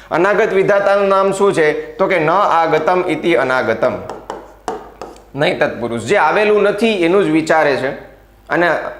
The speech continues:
અનાગત વિધાતા એ બહુવ્રી, સમાસની ચર્ચા કરશું ત્યારે. જે આવેલું નથી એનો વિચાર કરીને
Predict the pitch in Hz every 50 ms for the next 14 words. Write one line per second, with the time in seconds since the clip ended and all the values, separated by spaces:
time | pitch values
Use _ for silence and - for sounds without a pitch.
0 | - - - - 151 160 170 170 156 156 156 156 143 131 131 113 127 120 117 -
1 | 123 127 127 135 135 135 131 127 110 104 101 - 131 123 127 117 113 117 110 101
2 | 92 107 98 - 95 92 90 92 92 92 - 92 87 - 92 76 - - - -
3 | - - - - - - - - - 139 220 214 156 170 185 202 220 220 226 226
4 | 220 214 226 220 - 208 175 165 160 - - - 156 170 190 208 190 170 165 -
5 | - 180 170 170 165 - 160 156 151 165 160 147 139 151 165 175 185 - -